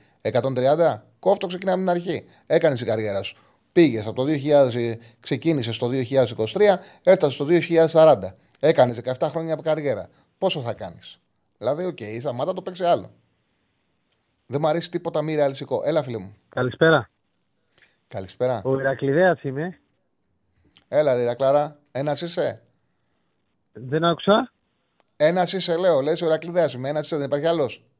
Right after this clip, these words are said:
Speaker 2: Εγώ είμαι ο Ηρακλειδέας που σχολίασα και είπε το παιδί, «Πάρ' τηλέφωνο».
Speaker 1: Α, α, ναι, μπράβο, καλά έκανες και το πες. Το, το όνομά σου;
Speaker 2: Δημήτρης.
Speaker 1: Έλα, Δημήτρη μου.
Speaker 2: Ε, για
Speaker 1: Έλα.
Speaker 2: να μιλήσουμε λίγο σοβαρά, γιατί συνήθως παίρνω και κάνω πλάκα.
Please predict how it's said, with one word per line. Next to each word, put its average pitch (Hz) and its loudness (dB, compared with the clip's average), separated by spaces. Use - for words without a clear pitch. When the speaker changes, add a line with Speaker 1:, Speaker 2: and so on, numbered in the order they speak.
Speaker 2:
Εγώ 156 4
είμαι 208 0
ο 196 -8
Ηρακλειδέας 185 -8
που 196 -20
σχολίασα 190 -6
και 156 -10
είπε 175 -4
το 170 -8
παιδί, 170 -6
«Πάρ' 160 -4
τηλέφωνο». 151 -6
Speaker 1:
Α, 175 2
α, 143 -6
ναι, 156 -6
μπράβο, 117 -4
καλά 123 -6
έκανες 104 -10
και - -20
το - -20
πες. - -20
Το, 151 -8
το 151 -4
όνομά 160 -4
σου; 208 -8
Speaker 2:
Δημήτρης. 185 -6
Speaker 1:
Έλα, 151 -2
Δημήτρη 120 -12
μου. 107 -20
Speaker 2:
Ε, 147 -2
για 143 -2
Speaker 1:
Έλα. 156 -2
Speaker 2:
να 160 -4
μιλήσουμε 175 -8
λίγο 180 -4
σοβαρά, 170 -6
γιατί 156 -12
συνήθως 165 -14
παίρνω 165 0
και 143 -8
κάνω 151 -4
πλάκα. 135 -2